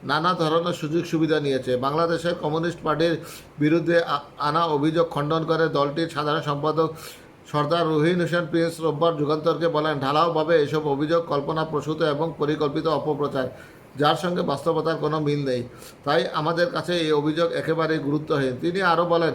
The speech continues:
জুলাই আগস্টের যে চেতনা, এর মূলে রয়েছে বৈষম্যমুক্ত সমাজ ব্যবস্থা প্রতিষ্ঠা ঘটাতে হবে, পাশাপাশি দেশে গণতান্ত্রিক শাস-, শাসন ব্যবস্থার উত্তরণ এবং জনজীবনে স্বস্তি, শান্তি, নিরাপত্তা চলমান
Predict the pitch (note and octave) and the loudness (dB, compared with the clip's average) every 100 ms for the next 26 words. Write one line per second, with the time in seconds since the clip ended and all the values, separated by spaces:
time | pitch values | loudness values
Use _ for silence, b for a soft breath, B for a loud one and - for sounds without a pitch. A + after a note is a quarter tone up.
0 | - B B - D3+ F3 F#3 F3 E3+ E3+ | -4 B B -2 0 2 2 2 0 0
1 | F3 E3 D#3+ E3 D3+ D#3+ E3 E3 E3 - | 0 2 0 0 0 0 0 0 0 0
2 | D3+ D3+ D3 D#3 E3 D3+ D3 E3 D#3+ C3+ | 0 2 2 4 4 4 2 2 2 0
3 | C3+ D3+ D#3 D3+ D3+ - E3+ F3 B B | 0 -2 -2 -2 -2 2 2 2 B B
4 | B B - - C#3 E3+ D3 D3+ D3 D3 | B B -18 -4 0 2 2 2 0 0
5 | E3+ D#3+ D#3 D3+ - B2 G#2+ - B B | -2 0 -2 -4 -2 -4 -4 -12 B B
6 | - - A#2 C3+ D#3+ D#3 C#3 B2+ A#2+ - | -18 -8 -4 -2 -2 0 0 0 0 -2
7 | C#3+ E3+ F3+ F3+ F3 D3+ D#3 D#3 D3 D#3+ | -2 0 0 -2 -2 -2 0 0 0 0
8 | D#3+ D3 E3 - C#3 D#3 - - C3+ D#3+ | -2 -4 -6 -6 -8 -8 -10 -8 -4 -2
9 | D3+ C#3+ D3 E3 E3+ D#3+ - D3 E3 F3+ | 0 0 -2 0 0 -2 -4 0 0 -2
10 | - B B C3+ C#3+ C3+ C#3+ D#3+ D#3 D#3 | -8 B B -2 -2 0 0 2 0 0
11 | D#3+ D#3 D3 C#3 - F3+ E3+ C#3+ C3+ E3+ | -2 -4 -6 -8 -4 -4 -2 -6 -2 -2
12 | F3+ - B B B - D3 D#3+ D#3+ D#3 | -2 -6 B B B -4 0 2 0 -2
13 | E3+ E3 C#3+ D3+ E3+ | -2 0 0 0 -2